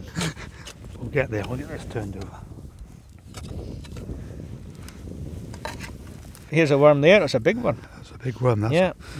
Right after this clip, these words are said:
Speaker 1: be a fairly old worm, that.
Speaker 2: Yeah.
Speaker 1: I was getting, there's a, there's a younger one there.
Speaker 2: Yeah.
Speaker 1: You know, we take a spade with us quite a lot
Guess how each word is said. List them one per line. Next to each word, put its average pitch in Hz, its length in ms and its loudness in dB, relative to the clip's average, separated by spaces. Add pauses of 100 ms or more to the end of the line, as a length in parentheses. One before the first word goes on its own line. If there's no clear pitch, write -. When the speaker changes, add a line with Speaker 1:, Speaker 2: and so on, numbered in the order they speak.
(220)
Speaker 1:
be 123 60 4
a 117 60 6
fairly 156 340 10
old 151 220 12
worm, 127 260 12
that. 113 300 6
Speaker 2:
Yeah. 170 260 6 (380)
Speaker 1:
I 110 40 -6
was 95 120 -6
getting, 117 260 4
there's 113 220 6
a, 104 120 6 (600)
there's 110 140 2
a 107 40 8
younger 120 300 10
one 110 160 8
there. 139 240 10 (160)
Speaker 2:
Yeah. 151 240 0 (1500)
Speaker 1:
You 147 100 4
know, 127 100 8
we 117 80 8
take 170 180 10
a 143 60 12
spade 170 320 8
with 143 100 10
us 131 80 6
quite 143 240 4
a 131 60 6
lot 135 240 6